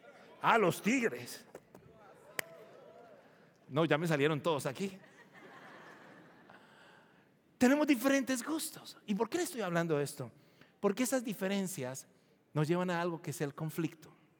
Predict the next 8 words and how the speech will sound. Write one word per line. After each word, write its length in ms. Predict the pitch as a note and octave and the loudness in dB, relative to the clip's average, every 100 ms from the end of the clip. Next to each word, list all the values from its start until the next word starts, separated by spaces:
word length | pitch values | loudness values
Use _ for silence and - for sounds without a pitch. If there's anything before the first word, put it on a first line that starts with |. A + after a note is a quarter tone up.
| _ _ _ _ _ _ _ _ _ _ _ _ _ _ _ _ _ _ _ _ _ _ _ _ _ _ _ _ _ _ _ _ _ _ _ _ - | _ _ _ _ _ _ _ _ _ _ _ _ _ _ _ _ _ _ _ _ _ _ _ _ _ _ _ _ _ _ _ _ _ _ _ _ -4
El 100 | F3 | -2
conflicto 460 | F3+ F3+ G#3+ G#3+ G3+ | 2 2 0 0 0
es 100 | G#3 | 2
algo 180 | A3 A3 | 0 2
que 100 | G#3 | 0
el 60 | |
enemigo 400 | F#3 F3 F#3+ E3 | 2 0 0 0
usa 460 | F3 G#3+ - C#3 | -2 -4 -4 -6